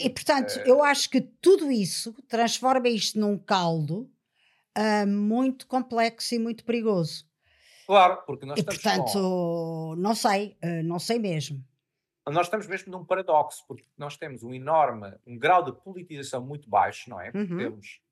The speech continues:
Speaker 2: eh, uma parte muito significa-, muito significativa do eleitorado, quer via abstenção, quer voto de protesto, como eu disse, eh, inicialmente no Bloco e no P C P, agora
Speaker 1: Uhum.
Speaker 2: mais no Chega,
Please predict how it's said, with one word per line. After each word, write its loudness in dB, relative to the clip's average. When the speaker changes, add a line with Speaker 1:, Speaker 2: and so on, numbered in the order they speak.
Speaker 2:
eh, 0
uma -6
parte 2
muito -10
significa-, -2
muito -16
significativa -12
do -10
eleitorado, 2
quer -4
via -2
abstenção, -4
quer 2
voto -2
de -20
protesto, -8
como -16
eu -16
disse, -14
eh, -12
inicialmente 0
no -16
Bloco 0
e -12
no -14
P -10
C -12
P, -4
agora 0
Speaker 1:
Uhum. -2
Speaker 2:
mais -4
no -18
Chega, -12